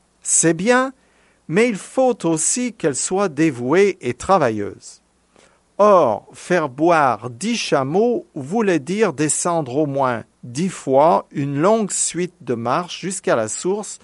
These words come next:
pour y puiser un minimum de cent litres d'eau. Ce n'était donc pas une petite affaire. Je continue. Il n'avait pas encore fini de parler que Rebecca arriva,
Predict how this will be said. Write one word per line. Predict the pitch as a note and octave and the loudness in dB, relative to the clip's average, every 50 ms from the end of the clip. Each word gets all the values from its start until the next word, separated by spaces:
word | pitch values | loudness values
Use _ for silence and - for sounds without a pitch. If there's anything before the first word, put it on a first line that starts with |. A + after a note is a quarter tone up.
| _ _ _ _ _ _ _ _ | _ _ _ _ _ _ _ _
pour | - G3 A#3 A3+ A#3+ | -2 -2 0 0 -2
y | G3+ | -4
puiser | - - - D#3+ D#3 C#3+ C3+ F3 A3 A3+ | -6 -6 -6 -6 -6 -4 -2 0 0 2
un | G#3 D#3+ C#3+ | 2 0 0
minimum | D3 D#3+ G3 G3+ F3+ D#3 D3+ E3 F#3+ G#3 G3+ E3 | 0 -2 -2 -2 -2 -2 0 0 0 0 0 -2
de | C3+ C#3 B2+ | -2 -4 -4
cent | - - - D3+ D3+ | -2 -2 -2 -2 0
litres | E3 G#3 G#3+ - - - B2+ B2 | -2 -4 -6 -6 -4 -2 -2 -2
d'eau. | G#2 A2+ - - _ _ _ _ _ _ _ _ _ _ _ _ | -2 -6 -8 -10 _ _ _ _ _ _ _ _ _ _ _ _
Ce | - - - | -2 2 2
n'était | A3 G#3+ A3+ G#3+ - F#3+ E3 | 2 4 2 0 0 0 2
donc | C#3 D3 C3 B2 - | 2 0 0 -2 -2
pas | - G#3 G#3+ G#3 G#3 - - _ _ _ | 0 2 2 2 2 -2 -6 _ _ _
une | G#3+ G#3+ G#3+ F#3+ | 0 0 0 0
petite | F3 - - C3+ B2+ - - G#3+ G#3 - - | 0 -2 -4 -4 -4 -4 -6 -8 -4 -2 -2
affaire. | B2+ G#2+ - - - F#2+ F#2 - - _ _ _ _ _ _ _ _ _ _ _ | -2 -2 -4 -8 -10 -12 -12 -12 -16 _ _ _ _ _ _ _ _ _ _ _
Je | - A#2+ C3 | -6 -2 -2
continue. | C#3+ - - F#3 D#3+ - - B2 G2+ F2+ - - _ _ _ _ _ _ _ _ _ _ _ _ _ _ _ _ _ _ _ _ _ _ _ _ _ _ _ - | -2 0 -2 -2 -4 -4 -6 -10 -10 -10 -14 -18 _ _ _ _ _ _ _ _ _ _ _ _ _ _ _ _ _ _ _ _ _ _ _ _ _ _ _ -4
Il | A#3 B3 C4 B3+ A#3+ | -2 0 0 2 2
n'avait | A3+ G#3 F3+ E3+ F3 | 2 2 4 4 2
pas | E3 - - F3 E3+ D3+ - C#3+ | 2 2 2 0 2 0 -2 -4
encore | B2 A#2+ A#2+ - - G3 G#3+ A3 G3+ E3+ C#3+ A2+ G#2 A2+ A2 | -6 -6 -6 -2 0 2 4 4 4 4 2 0 -2 -4 -6
fini | - - - - C#3+ C#3 C#3 D3 D3+ C#3 | -8 -10 -8 -8 -6 -6 -4 -4 -6 -4
de | G#2+ G#2+ G2+ | -6 -6 -8
parler | G2 - - D#3 D3+ D3+ D#3 F3 G3+ A#3 B3 B3 - - - _ _ _ _ _ _ _ _ _ | -8 -4 -2 -2 0 0 -2 -2 0 0 0 -2 -6 -10 -16 _ _ _ _ _ _ _ _ _
que | - G3+ G3+ G3 F#3 - | 2 2 4 4 2 -2
Rebecca | - C#3 C3+ D3+ D3 B2 B2 A2 G#2 - - E3+ F3+ G3+ G#3 - _ _ | -6 -4 -2 0 0 0 -2 -6 -8 -4 0 0 2 2 0 -2 _ _
arriva, | - G#3+ A3 F3+ D3+ C3+ A2+ G#2+ C3 B2 A#2+ C#3 D#3 E3+ | 0 2 2 2 -2 -6 -8 -4 -2 -2 -2 -2 -2 -6